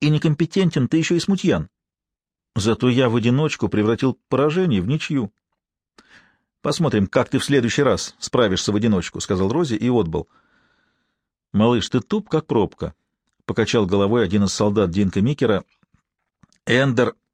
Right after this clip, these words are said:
взглянул на Динка, возившегося со своим компом. Тот поднял голову, заметил, что Эндер наблюдает за ним,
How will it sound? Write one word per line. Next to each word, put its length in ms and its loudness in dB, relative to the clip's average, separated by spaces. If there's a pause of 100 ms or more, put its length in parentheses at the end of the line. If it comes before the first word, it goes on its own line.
(120)
взглянул 440 0
на 160 2
Динка, 320 0
возившегося 640 -2
со 120 -6
своим 240 0
компом. 420 0 (720)
Тот 220 0
поднял 280 2
голову, 360 2
заметил, 340 0
что 180 -2
Эндер 280 2
наблюдает 480 0
за 100 0
ним, 220 -2